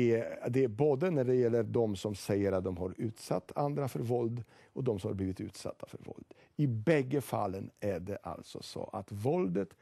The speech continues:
är mycket mera omfattande än man vanligen tror. Kort sammanfattning på två minuter. Nej, det finns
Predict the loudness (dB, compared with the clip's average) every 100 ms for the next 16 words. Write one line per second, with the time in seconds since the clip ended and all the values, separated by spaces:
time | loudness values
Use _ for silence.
0 | _ _ 0 2 0 -6 _ _ _ _
1 | 0 0 0 _ -8 -8 -6 -6 -6 -8
2 | -12 -14 -14 -16 -18 -18 -18 -20 _ _
3 | -8 -8 -12 _ -14 -14 -14 -16 -16 -16
4 | -18 -20 -20 -20 _ _ -20 -20 -20 -20
5 | _ _ 4 4 4 4 4 6 6 4
6 | 4 0 0 0 2 4 2 0 -4 -16
7 | -20 _ _ _ _ _ _ _ _ _
8 | _ _ -20 -20 -20 -20 -20 -20 -20 _
9 | _ _ _ _ _ _ -16 -14 -12 -14
10 | -18 -20 _ 4 8 8 8 6 2 -12
11 | _ _ -20 _ 2 2 2 4 4 4
12 | 0